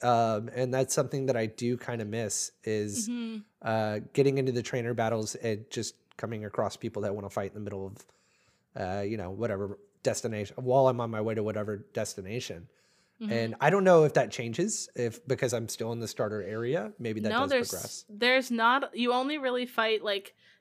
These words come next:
Speaker 2: the people in charge of, like, the, um, noble Pokemon or whatever. They're like, "Before, I think you can go get him, like, fight me," and they'll have, like, one Pokemon or two Poke-, like, it's, it's very low key.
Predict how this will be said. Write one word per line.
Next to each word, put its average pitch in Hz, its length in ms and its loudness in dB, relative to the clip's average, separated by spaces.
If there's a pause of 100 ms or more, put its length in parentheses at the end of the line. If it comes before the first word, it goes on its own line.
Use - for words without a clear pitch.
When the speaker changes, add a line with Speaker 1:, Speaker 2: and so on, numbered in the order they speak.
Speaker 2:
the 233 100 0
people 226 340 -4
in 220 80 -4
charge 202 440 -2
of, 208 120 -12
like, 190 220 -6
the, 190 340 -2
um, 185 200 -12
noble 190 280 -4
Pokemon 180 800 -10
or 185 60 -10
whatever. 180 320 -8
They're 202 100 -4
like, 196 180 -6 (220)
"Before, 254 300 0
I 240 80 6
think 233 220 -4
you 226 80 -6
can 196 320 -8 (180)
go 208 160 -2
get 202 160 -6
him, 208 240 -4
like, - 140 -14
fight 202 260 -4
me," 185 180 -8
and 190 140 -8
they'll 196 120 -4
have, 208 140 -4
like, 208 220 -4
one 185 200 -8
Pokemon 185 460 -8
or 185 40 -8
two 202 180 -8
Poke-, 185 260 -8
like, 190 160 -6
it's, 202 280 -12
it's 208 180 -8
very 214 300 -4
low 185 200 -2
key. 180 400 -6